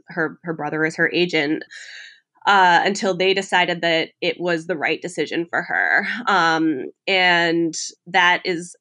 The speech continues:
again, because we do take that really seriously, like, that's inviolable, inviolable for us, um, at the Times. I think that does help build trust. I think it also helps that I am a woman and I really do care about this kind of stuff. I'm also an athlete and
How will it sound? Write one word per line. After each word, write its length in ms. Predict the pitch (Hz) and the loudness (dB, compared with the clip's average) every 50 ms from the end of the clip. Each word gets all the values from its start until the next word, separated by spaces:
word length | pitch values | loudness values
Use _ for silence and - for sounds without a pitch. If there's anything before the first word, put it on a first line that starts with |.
| _ - - | _ -8 -4
again, 240 | 202 214 254 233 | 0 2 2 2
because 280 | 214 196 196 196 185 175 | 0 -2 -6 -6 -8 -6
we 120 | 185 180 | -6 -6
do 160 | 170 175 175 170 | -4 -4 -4 -4
take 240 | - 190 180 180 - | -4 -6 -6 -4 0
that 300 | 180 175 170 175 - - | 0 2 2 2 0 -2
really 260 | 165 165 151 151 170 | -4 -4 -2 -2 -4
seriously, 720 | 165 - - 147 151 160 180 190 - - 240 247 247 254 | -6 -4 -4 -2 -2 -2 -2 -4 -4 -4 -2 -2 0 0
like, 180 | 214 170 151 - | -2 -2 -2 0
that's 200 | - 156 147 - | 0 -2 0 0
inviolable, 600 | 175 165 156 151 151 147 151 165 175 190 202 - - | -4 -4 -2 0 0 0 0 0 0 -2 -4 -4 -4
inviolable 720 | 170 185 175 160 165 160 160 165 185 190 190 208 220 233 | -6 -6 -4 -4 -4 -4 -4 -4 -4 -4 -4 -4 -6 -6
for 160 | 240 - 254 | -6 -6 -4
us, 340 | 139 139 139 139 - - - - | -2 -2 -2 -2 -6 -10 -8 -4
um, 400 | - 202 196 190 185 185 185 185 | 0 2 2 4 2 2 0 -2
at 100 | - - | -4 -4
the 60 | - 220 | -6 -6
Times. 500 | - 233 254 240 233 240 240 240 240 - - - - - - - - - _ - | -6 -2 0 0 2 0 0 -2 -4 -10 -20 -20 -20 -20 -20 -20 -20 -14 _ -4
I 60 | - 208 | -2 -2
think 240 | 208 220 202 185 | 0 0 0 2
that 220 | - 202 196 - 175 | 2 2 2 2 2
does 260 | 180 170 175 196 208 | 2 4 4 2 0
help 260 | - - 196 196 - - | -2 -2 -2 -2 -2 -2
build 220 | 247 247 254 247 | -2 -2 -2 -4
trust. 580 | 247 - 311 320 339 311 - - - - - - - | -6 -4 -4 -4 -4 -4 -8 -14 -14 -14 -8 -2 -2
I 80 | 226 | 0
think 160 | 226 247 254 262 | 0 0 0 0
it 100 | 254 202 | 2 2
also 240 | 165 202 208 294 | 2 0 -2 -4
helps 280 | 277 240 269 277 269 - - | -4 -2 -4 -4 -4 -6 -4
that 240 | 214 208 202 185 - _ - | 0 0 0 0 -2 _ -6
I 80 | 180 | -2
am 200 | 190 214 240 240 | 0 0 0 0
a 60 | 214 | 0
woman 280 | 185 185 185 185 170 165 | 0 -2 -2 -2 0 0
and 140 | 160 165 170 | 0 0 0
I 40 | 175 | 0
really 380 | 170 170 190 196 185 185 180 | 0 0 0 0 2 0 0
do 180 | 175 185 185 175 | 0 0 0 0
care 320 | 175 - 190 160 156 175 | -2 -6 -8 -4 -2 0
about 200 | 190 190 233 247 240 | 0 2 0 -2 -2
this 120 | 254 247 | -6 -14
kind 240 | - - 277 277 277 | -10 -6 -4 -4 -4
of 80 | 285 269 | -4 -6
stuff. 260 | - - 302 294 311 294 | -4 -2 0 0 0 0
I'm 100 | 214 196 | -2 -2
also 240 | 185 185 185 - 180 | -2 -4 -4 -4 -4
an 120 | 180 170 | -4 -2
athlete 540 | - - 165 170 - - 226 233 233 240 240 - | 0 0 0 0 -2 -4 -4 -4 -2 -2 -2 0
and 420 | - 190 180 175 175 170 170 165 | 2 2 4 4 4 2 0 -2